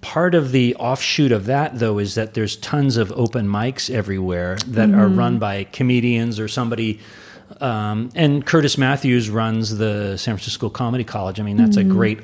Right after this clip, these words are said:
Speaker 1: alternate venue to, uh, produce comedy. Um, and then there's a few other places. Uh, there's some improving stuff. And, uh, over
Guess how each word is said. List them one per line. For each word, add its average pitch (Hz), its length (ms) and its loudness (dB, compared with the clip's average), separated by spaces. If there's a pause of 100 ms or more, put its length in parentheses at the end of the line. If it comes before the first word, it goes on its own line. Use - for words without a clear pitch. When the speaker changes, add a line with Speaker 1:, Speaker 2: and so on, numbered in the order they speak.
Speaker 1:
alternate 107 500 -2
venue 101 600 2 (440)
to, 104 480 2
uh, 90 540 -6 (260)
produce 95 380 -2
comedy. 90 580 0 (1200)
Um, 90 400 -4
and 123 160 4
then 131 120 6
there's 113 200 4
a 110 60 -2
few 117 420 2
other 104 160 0
places. 101 560 -2
Uh, 101 240 -2
there's 95 180 -4
some 101 160 -2
improving 101 580 -2
stuff. 98 480 -6
And, 95 220 -4
uh, 87 180 -4 (800)
over 104 400 -4